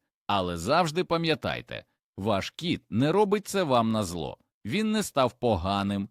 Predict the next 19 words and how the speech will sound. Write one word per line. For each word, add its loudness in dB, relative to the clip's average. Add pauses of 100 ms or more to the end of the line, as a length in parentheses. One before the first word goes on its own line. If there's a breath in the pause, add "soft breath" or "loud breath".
(160)
чи -2 (140)
неслухняним. -2 (300)
Він -2
просто 0
адаптується 0
до 2
абсолютно 0
нового 2
для 0
себе -6
світу. -10 (340)
Він 0
вчиться -4 (300)
жити 0
без 0
одного 2
з -6
ключових 0
інструментів, -2